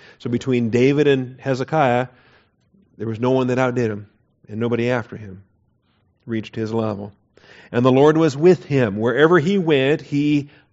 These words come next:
prospered, Sakal. Wherever he went, he applied insight, insightful living, successful living. And where do you get that? Through s-, the disciplined instruction of Proverbs.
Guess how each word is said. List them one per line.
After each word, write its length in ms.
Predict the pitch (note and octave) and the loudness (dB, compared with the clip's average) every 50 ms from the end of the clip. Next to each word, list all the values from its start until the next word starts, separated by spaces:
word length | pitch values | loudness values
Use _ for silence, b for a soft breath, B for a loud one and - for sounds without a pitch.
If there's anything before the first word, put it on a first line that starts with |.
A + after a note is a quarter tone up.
| _ _ | _ _
prospered, 760 | - - - D3+ C#3+ C3 A2+ - - - B2+ A2+ G#2+ G2 F#2 | -14 -6 -2 0 0 0 0 -4 -10 -6 -2 -2 -2 -2 -4
Sakal. 800 | F#2 - - C3 A#2+ A2+ - - A#2+ G#2+ F#2+ E2+ D2+ - G#2+ _ _ _ _ _ _ _ _ _ _ _ _ _ _ | -8 -8 -2 -2 -2 -2 -2 -6 -10 -10 -10 -12 -16 -20 -20 _ _ _ _ _ _ _ _ _ _ _ _ _ _
Wherever 480 | - G#2+ A#2 A#2 A#2 B2+ C#3 C3 D3 | -6 -4 -2 0 2 2 2 2 0
he 240 | D#3+ C3+ D#3+ F#3+ F#3 | -2 -2 0 0 0
went, 360 | E3+ D3+ C#3+ B2 A#2 A#2 A#2 | 2 2 2 2 2 0 -2
he 180 | G#2+ - C3 B2+ | -4 -4 -2 -2
applied 920 | A#2+ A#2 A#2+ - - D#3+ C#3+ C3+ C3 B2 A#2+ A#2 A2+ A2 A#2 A#2 A#2+ C3 A#2 _ _ _ _ _ _ _ - | -2 -2 -4 -4 -2 0 2 2 2 2 0 0 -2 -2 -4 -4 -6 -8 -12 _ _ _ _ _ _ _ -8
insight, 720 | A#2+ C3+ B2+ A#2+ G#2+ - - B2+ A2 G#2+ G2+ F#2 - - _ _ _ _ _ _ _ _ _ _ _ | -4 -2 -2 -2 -4 -2 -2 -2 -2 -2 -6 -10 -14 -20 _ _ _ _ _ _ _ _ _ _ _
insightful 720 | - A#2 A2+ A2+ A2 - C3+ C3 C3 A#2+ - - C#3 C3 | -8 -6 -6 -6 -4 0 0 0 0 -2 -4 -4 -2 2
living, 380 | C3 C3+ C3 A2 A2+ A2 A2 G2+ | 2 2 2 2 -2 -6 -8 -8
successful 640 | - B2+ A2+ - - C#3 B2+ A#2 - - C#3 C3+ | -10 -10 -10 -6 -4 -4 -4 -6 -6 -6 -4 0
living. 320 | C3+ C#3 B2+ A2+ A2+ G#2+ G#2 | 0 2 0 0 -2 -4 -6
And 80 | G#2 | -6
where 100 | G#2+ A2+ | -4 -4
do 60 | B2+ C3+ | -2 -2
you 100 | C#3 C#3 | -2 0
get 220 | C#3+ D#3 D3+ D#3 | 0 0 0 0
that? 320 | E3 D#3+ F3 G3 F#3+ - _ b b b b b b b b b b b b | 0 0 0 0 -2 -4 _ b b b b b b b b b b b b
Through 160 | - A#2+ B2 | -8 -4 -4
s-, 120 | B2 - - | -4 -6 -8
the 280 | - A2+ A2+ A#2 A2+ | -10 -4 -2 -2 -2
disciplined 480 | A2 B2 B2+ A#2 - - - D3 C#3 C3+ | 0 0 -2 -2 -2 -8 -6 -6 -4 -4
instruction 580 | D3 C#3+ B2+ - - C3 B2 - - - C3 B2+ | -4 -6 -6 -4 -2 -2 -2 -2 -6 -10 -10 -10
of 100 | A#2+ - | -10 -10
Proverbs. 880 | - - A#2+ A2+ A2+ G#2+ G2+ A2+ G#2+ G#2 G#2 G2+ G2+ - - - - | -8 -6 -4 -4 -4 -4 -6 -8 -10 -10 -12 -14 -16 -20 -20 -20 -20